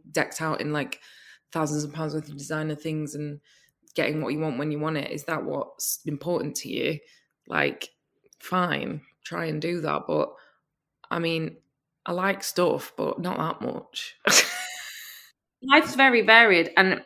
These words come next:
like, if you're lucky, it's quite fucking long and loads of stuff happens. So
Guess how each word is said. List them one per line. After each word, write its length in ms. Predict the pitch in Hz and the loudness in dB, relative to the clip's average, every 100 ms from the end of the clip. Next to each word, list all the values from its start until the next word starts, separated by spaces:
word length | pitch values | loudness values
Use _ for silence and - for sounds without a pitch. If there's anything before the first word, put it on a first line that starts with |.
| - | 4
like, 220 | 190 - | 4 4
if 160 | 208 208 | 0 4
you're 80 | |
lucky, 240 | 220 233 202 | 2 4 2
it's 120 | 147 | 2
quite 400 | - 190 185 - | 4 4 4 2
fucking 320 | 185 185 170 | -10 -6 -4
long 420 | 170 180 127 123 - | 0 2 0 -4 -2
and 240 | 151 156 156 | 0 2 2
loads 240 | 165 160 | 2 0
of 80 | 156 | -4
stuff 240 | - 165 | -2 -2
happens. 520 | 151 143 139 110 90 | -4 -6 -6 -4 -4
So 240 | - 165 | 0 0